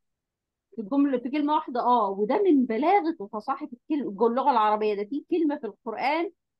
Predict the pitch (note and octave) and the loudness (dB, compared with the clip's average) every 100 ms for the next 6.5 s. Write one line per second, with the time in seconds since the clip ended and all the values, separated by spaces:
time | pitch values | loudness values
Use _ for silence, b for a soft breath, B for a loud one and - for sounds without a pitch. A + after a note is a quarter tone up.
0 | - A3+ C#4 C#4 A#3+ C4+ - C#4 F3+ E3+ | -4 0 2 2 2 0 -2 -4 -4 -8
1 | _ _ _ G#3 A3+ C4+ D4 G3+ - F3+ | _ _ _ -10 -6 -2 -2 -2 -8 -20
2 | _ - G#3+ A3 A#3 A#3+ A#3+ B3 C#4+ C4 | _ -14 -10 -8 -8 -6 -6 -2 -2 -2
3 | F3+ F3 - _ - A3+ A3+ B3+ A#3+ C4 | -6 -12 -14 _ -12 -10 -6 -6 -4 -4
4 | B3+ D4+ E4 C#4 A3+ G3+ F#3 _ G#3 A3 | -4 -2 0 0 -2 -4 -10 _ -12 -4
5 | B3 A#3 A#3+ A#3+ A#3+ A#3 A3+ - C#4+ D4 | 4 4 4 2 2 2 0 0 0 0
6 | C4 - D#5 - _ | -2 0 -4 -6 _